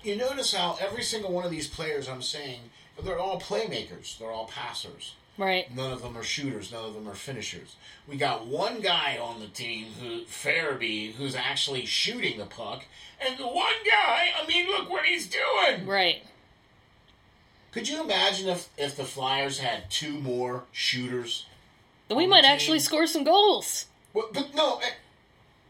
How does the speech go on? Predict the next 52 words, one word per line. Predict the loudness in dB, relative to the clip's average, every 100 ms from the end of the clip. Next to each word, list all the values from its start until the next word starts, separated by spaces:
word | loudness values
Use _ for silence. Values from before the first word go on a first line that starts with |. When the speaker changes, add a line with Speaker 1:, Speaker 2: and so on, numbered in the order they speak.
| -4
Speaker 1:
but | 0 2 2
if | 0
we | -2
had | -4 -4 -2 -2 0
those | -2 -2 -2
guys | -2 0 0 -2
on | -4
the | -4
team | -6 -6 -6 -8 -16 _ -20 -20 -6
that | 0 0 -2 -4
are | -2 -2
thinking | -2 -4 -4 -2
shoot | 0 0 -2
first | -4 -2 -2 -4 -8 -10 -20 -16
instead | -8 -6 -2 -4
of | -4
pass, | -4 -2 -2 -2 -10 -12 -16 -20 -18 -8
you, | -6
you | -4 -6
can | -4 -2
see | 0 2 2 2
it. | 0 -10 -20 -8
They're | -4
coming | -2 0 0
down | 0 0 0
the | 2
ice, | 2 0
they | -2
get | -2 -2
to | 0
the | -2
blue | -4 -2
line, | 2 2 2
and | 0
they're | -4 0
looking | 2 2 2
around | 2 4 4 2 0
for | 0
somebody | 2 4 4 2 -4
to |
pass | -4 2 4 4 0
it | -4
to. | -4 0 0
They're | 2
not | 0 2 0
looking | -2 0
at | 0 0
the |
net | 2 2 2
to | -2
shoot | -2 -2 0
it. | 0